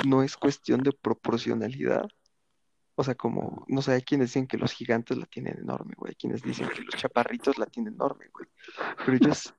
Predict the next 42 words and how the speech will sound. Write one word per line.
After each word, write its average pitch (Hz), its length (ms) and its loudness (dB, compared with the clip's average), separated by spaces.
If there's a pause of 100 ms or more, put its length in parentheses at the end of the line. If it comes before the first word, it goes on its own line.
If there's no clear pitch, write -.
<laughs> - 720 0
pero 151 160 6
yo 170 200 4
siento 143 680 -2
que - 140 -2
ese 135 280 0
güey, 123 220 -2 (100)
de 127 140 6
verdad, 123 560 -2 (760)
o - 80 2
sea, 147 240 2 (560)
ese 175 220 2
güey, 180 200 2 (160)
si - 180 -2
de 139 60 6
verdad 139 200 4
le 190 140 6
vieran 185 260 6
las 127 180 2
manos, 139 460 4
los - 220 4
pies, - 320 -4
ese 151 180 0
güey 151 220 2
es - 120 -10
como, - 360 -10 (880)
hay 156 160 6
de 143 100 8
dos, 131 280 4
o 139 80 0
la 139 120 0
tiene - 400 0 (360)
de 127 280 4
un 175 80 -2
tamaño 160 480 0
así, 151 300 -2
güey, 170 200 0
o 143 80 2
la 107 120 0
tiene - 240 -2
demasiado - 340 -4
pequeña, - 440 -6